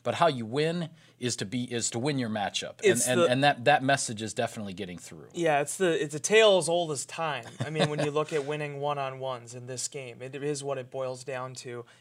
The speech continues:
Speaker 2: And being able to, if there's gonna be situations where teams double cover a guy or, or put two blockers on a pass rusher, the other guy's being able to take advantage of that because you always are gonna have that one-for-one matchup.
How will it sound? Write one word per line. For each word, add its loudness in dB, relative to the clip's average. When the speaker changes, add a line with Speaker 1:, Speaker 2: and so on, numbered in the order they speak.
Speaker 2:
And -6
being 2
able 0
to, -6
if -4
there's -2
gonna -8
be -10
situations -6
where -12
teams -8
double -8
cover 0
a -4
guy 4
or, -4
or -8
put -12
two -12
blockers 2
on -4
a -8
pass -2
rusher, -4
the 2
other 4
guy's -4
being -12
able -10
to -10
take -12
advantage -10
of -14
that -12
because -10
you -2
always 2
are -8
gonna -10
have -8
that -6
one-for-one -12
matchup. -6